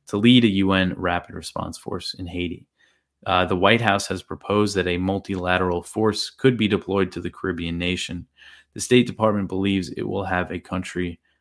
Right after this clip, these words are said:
prepared to lead the U N deployment by early November. So on October eighteenth, the U S and Mexico announced that they were preparing a U N resolution to authorize a military force to be deployed to Haiti. Earlier this week, the Miami Herald reported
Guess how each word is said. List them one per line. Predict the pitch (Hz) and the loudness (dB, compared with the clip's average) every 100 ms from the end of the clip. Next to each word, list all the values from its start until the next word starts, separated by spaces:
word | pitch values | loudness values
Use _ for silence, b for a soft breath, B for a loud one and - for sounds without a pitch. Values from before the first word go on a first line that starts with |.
| _ _ | _ _
prepared | 98 - 92 90 | -10 2 4 4
to | 85 90 | 2 -4
lead | 90 87 | -4 -4
the | 90 | -4
U | 90 90 | -4 -2
N | 87 | -2
deployment | 82 - 90 85 | -6 -6 -6 -4
by | 82 87 | 0 -2
early | - 110 110 | 0 2 2
November. | 104 92 87 101 117 92 - _ _ B B B B | 2 0 0 2 2 0 -8 _ _ B B B B
So | - 110 | -2 2
on | 107 | 4
October | 107 - 123 117 | 2 4 4 4
eighteenth, | 101 95 127 123 117 - | 0 0 4 4 4 -2
the | 98 | 2
U | 98 104 | 4 4
S | 98 | 4
and | 92 95 | 0 0
Mexico | 104 - - - 87 | 0 -2 -4 -2 -2
announced | 90 90 101 98 92 - | -2 0 2 2 -4 -8
that | 87 | -8
they | - 92 | -4 -4
were | 90 101 98 | 0 0 0
preparing | 98 95 - 95 92 - | -2 -4 -2 0 0 -2
a | - | -6
U | 87 98 95 | -2 0 0
N | 92 85 | 0 -2
resolution | - 92 90 92 95 - 85 85 b b b b | -4 -4 -2 -2 -4 -6 -10 -12 b b b b
to | - 139 | 0 4
authorize | 113 107 101 95 92 | 6 6 6 4 4
a | 92 | 2
military | 92 92 90 92 90 | 0 -2 0 0 0
force | - 95 - | -4 -6 -4
to | - | -6
be | 85 85 - - | -6 -8 -10 -16
deployed | - - 90 80 | -12 -6 -4 -4
to | |
Haiti. | 80 87 95 - - _ b b b b b - _ _ _ _ - | -6 -2 0 -2 -8 _ b b b b b -20 _ _ _ _ 0
Earlier | 107 104 104 | 4 6 4
this | 98 - | 0 -2
week, | 101 107 104 - - | 2 2 2 -4 -6
the | 101 95 90 | -2 0 0
Miami | 90 92 95 95 92 | 0 2 2 2 0
Herald | 85 110 123 101 92 | 0 4 4 4 0
reported | 90 - 85 87 82 | -6 -6 -4 -4 -4